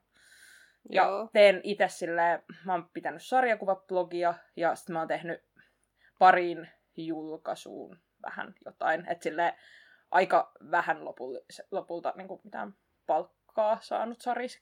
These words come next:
Speaker 1: sariksista, mutta
Speaker 2: Niin ei se palkka ole mikään semmonen mittari.
Speaker 1: <laughs> No ei, mutta
Speaker 2: Mut
Speaker 1: jotenkin.
Speaker 2: itsellä ehkä käynyt vaan semmonen tuuri.
Speaker 1: Niin, niin totta. Sä oot kyllä, silloin sä otit Limingassa jo ensimmäisen semmosen jonkun
Speaker 2: Joo,
Speaker 1: duunin
Speaker 2: mä en tiedä.
Speaker 1: vastaan, ja sit sä oot sitä kautta kyllä tehnyt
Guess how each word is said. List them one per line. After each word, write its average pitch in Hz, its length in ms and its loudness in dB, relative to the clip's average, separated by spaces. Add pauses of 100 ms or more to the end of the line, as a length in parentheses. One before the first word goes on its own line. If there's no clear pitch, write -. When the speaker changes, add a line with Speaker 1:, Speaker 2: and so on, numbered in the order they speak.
(100)
Speaker 1:
sariksista, 233 580 -4
mutta 247 280 -4
Speaker 2:
Niin 226 140 10
ei 226 80 12
se 247 100 6
palkka 220 360 8
ole 170 80 0
mikään 175 200 -2
semmonen 185 300 0
mittari. 233 440 4
Speaker 1:
<laughs> - 0 -
No 285 140 12
ei, 247 320 12 (160)
mutta 381 280 4
Speaker 2:
Mut 240 120 4 (460)
Speaker 1:
jotenkin. 220 360 2
Speaker 2:
itsellä 233 180 8
ehkä 233 140 2
käynyt 214 220 8
vaan 208 100 8
semmonen 208 260 -2
tuuri. 233 600 -2 (920)
Speaker 1:
Niin, 202 280 -4 (180)
niin 254 140 4
totta. 240 260 -4
Sä 247 100 0
oot 226 140 0
kyllä, 220 200 -2 (140)
silloin 202 280 0
sä 208 80 -4
otit 196 180 -8
Limingassa 180 560 -4
jo 156 100 4
ensimmäisen 175 600 -4
semmosen 233 420 -8
jonkun 240 240 -2
Speaker 2:
Joo, 208 60 -4
Speaker 1:
duunin 220 320 -2
Speaker 2:
mä 233 80 4
en 208 80 0
tiedä. - 160 -4
Speaker 1:
vastaan, 254 220 4
ja 254 100 2
sit 247 180 -6
sä - 100 -4
oot 240 120 -4
sitä 226 200 -4
kautta 226 280 -6
kyllä 254 220 -8
tehnyt 254 280 -14